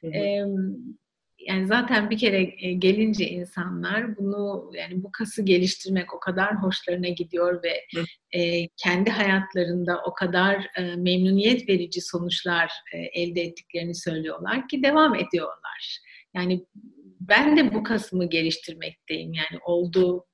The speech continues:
Speaker 1: Evet, evet.
Speaker 2: denecek bir durum söz konusu olmuyor. Evet.
Speaker 1: Evet, oldum değil de yani iki seneden sonra düzenli antrenmanla yavaş yavaş böyle bir ufak ufak gelişmeye başlayabiliyor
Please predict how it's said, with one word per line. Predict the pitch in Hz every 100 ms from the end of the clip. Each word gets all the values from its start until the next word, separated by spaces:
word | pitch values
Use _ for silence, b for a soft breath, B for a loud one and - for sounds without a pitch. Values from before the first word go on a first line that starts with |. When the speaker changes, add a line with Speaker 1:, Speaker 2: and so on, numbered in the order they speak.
| _ _ 208
Speaker 1:
Evet, | - - - -
evet. | 185
Speaker 2:
denecek | 208 185 185 190 190 196
bir | 196 185
durum | 196 208 202
söz | 202 185 -
konusu | 180 180 - -
olmuyor. | 185 180 170 160 - B B 170
Evet. | - - _ -
Speaker 1:
Evet, | 302 185 -
oldum | 240 240 240 262 262
değil | 311 262
de | 214
yani | 220 220 226
iki | 226 254
seneden | 240 214 202 208
sonra | 208 202 190 196
düzenli | 180 185 190 190 190
antrenmanla | 180 - 185 180 175 175
yavaş | 175 170 190 208 - 202
yavaş | 170 165 165 - - - _
böyle | 165 165 165 160
bir | 165 -
ufak | - 185 180 160
ufak | - 175 180 - - _
gelişmeye | 175 165 156 - 170 180
başlayabiliyor | 165 165 - 170 170 165 165 165 180 202